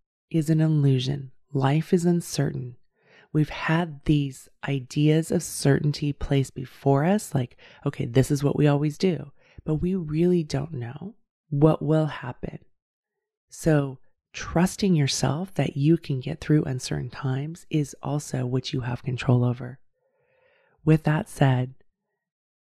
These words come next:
create your list, remind yourself what you have control over, put messages that you need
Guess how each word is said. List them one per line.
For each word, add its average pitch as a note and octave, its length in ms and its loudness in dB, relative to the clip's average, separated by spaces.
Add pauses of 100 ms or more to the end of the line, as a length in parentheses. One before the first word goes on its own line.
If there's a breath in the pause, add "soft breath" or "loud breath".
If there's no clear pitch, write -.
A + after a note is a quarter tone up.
create E3+ 440 0
your F3+ 120 4
list, C3+ 500 -2 (140)
remind D3+ 460 4
yourself D3 400 0
what - 140 0
you C#3 80 0
have C3 140 -4
control B2+ 400 0
over, B2+ 400 -4 (720)
put F#3+ 300 4
messages C#3+ 880 -2
that - 280 -6
you C#3+ 180 4
need C#3+ 520 0